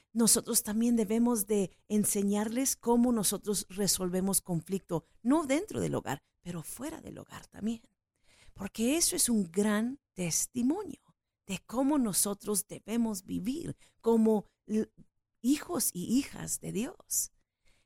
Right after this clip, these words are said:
And so es más que nosotros solamente hablar y decir estas cosas, es importante nosotros actuar y conducirnos con una conducta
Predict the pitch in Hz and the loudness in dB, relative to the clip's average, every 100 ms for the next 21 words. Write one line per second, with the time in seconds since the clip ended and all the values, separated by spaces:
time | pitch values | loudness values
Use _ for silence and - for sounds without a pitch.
0 | - 214 240 233 202 196 208 233 302 330 | -2 2 4 6 6 6 6 6 6 2
1 | - 247 214 214 196 202 208 202 202 202 | 2 0 2 0 2 2 2 2 0 0
2 | 202 - 151 147 160 262 294 - 165 160 | -4 -6 -8 -2 -2 0 -2 -4 -6 -4
3 | 127 - - 320 285 147 _ - - 175 | -2 0 2 2 2 0 _ -16 -2 2
4 | - 143 - 135 135 175 - - 214 247 | 2 0 -4 -2 -2 0 -2 0 2 4
5 | 233 220 214 - 220 254 247 196 - 175 | 2 0 -8 -8 -6 -4 -2 0 0 0
6 | 165 160 - _ _ - 147 - - 185 | -2 -4 -4 _ _ -6 -6 -8 -6 -4
7 | 196 160 156 _ _ - 185 165 151 147 | -2 -4 -8 _ _ -12 -10 -4 -4 -2
8 | 147 - 262 277 214 135 131 - _ _ | 2 4 4 2 2 2 0 -4 _ _
9 | 170 170 190 202 - 170 156 202 277 - | -2 0 0 -2 -2 0 0 0 -2 -4
10 | 170 | -10